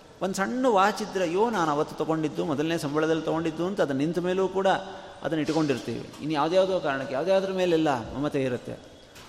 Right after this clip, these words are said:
ಅಂಥದ್ದು, ಆ ಮಮತೆ ಕಳ್ಕೊಳ್ಬೇಕು ಅಂತಂದರೆ ಏನು ಮಾಡಬೇಕು? ಅದಕ್ಕೆ ಮಧ್ವಾಚಾರ್ಯರು ದಾರಿ ತೋರಿಸಿದರು.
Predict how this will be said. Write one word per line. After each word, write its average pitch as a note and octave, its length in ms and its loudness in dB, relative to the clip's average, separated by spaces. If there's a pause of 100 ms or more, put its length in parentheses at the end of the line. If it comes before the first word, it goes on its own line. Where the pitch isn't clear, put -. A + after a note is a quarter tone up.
(220)
ಅಂಥದ್ದು, G#3+ 840 2 (180)
ಆ F3+ 100 2
ಮಮತೆ A#3 320 0
ಕಳ್ಕೊಳ್ಬೇಕು G#3 640 2
ಅಂತಂದರೆ F#3+ 320 -2
ಏನು B3 200 0
ಮಾಡಬೇಕು? B2 640 0 (340)
ಅದಕ್ಕೆ G#3 200 0
ಮಧ್ವಾಚಾರ್ಯರು D3+ 760 0
ದಾರಿ C#3+ 180 2
ತೋರಿಸಿದರು. A2+ 500 -4